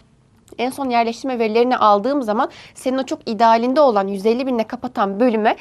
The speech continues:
biz diyoruz ki, "Aa, bak, iki bin yirmi beş Y K S verilerine göre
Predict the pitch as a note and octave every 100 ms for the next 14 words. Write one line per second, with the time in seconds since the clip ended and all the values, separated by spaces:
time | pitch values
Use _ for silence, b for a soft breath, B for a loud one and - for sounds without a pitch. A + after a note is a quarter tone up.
0 | B B A3 G#3 G#3+ E4 F#4+ - - F#3
1 | E3+ - E3+ - - A3+ A#3 G#3 A3 C4+
2 | C4+ G#3 G#3 B3 - A3 G#3 G#3+ B3 D4+
3 | B3+ -